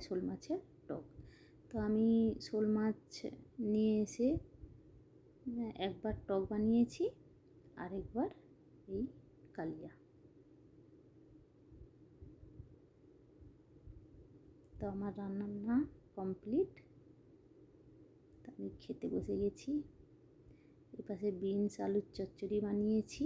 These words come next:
আর মাছের কালিয়া, আর একটু শাক ভাজা বানিয়েছি।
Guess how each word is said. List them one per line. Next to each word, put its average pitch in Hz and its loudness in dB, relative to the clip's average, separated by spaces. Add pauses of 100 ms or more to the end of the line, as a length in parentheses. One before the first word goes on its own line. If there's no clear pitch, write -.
(540)
আর 196 -8 (580)
মাছের 196 -8 (100)
কালিয়া, 202 4 (140)
আর 190 -2
একটু - -4 (840)
শাক 170 -8 (160)
ভাজা 185 -8
বানিয়েছি। 196 -8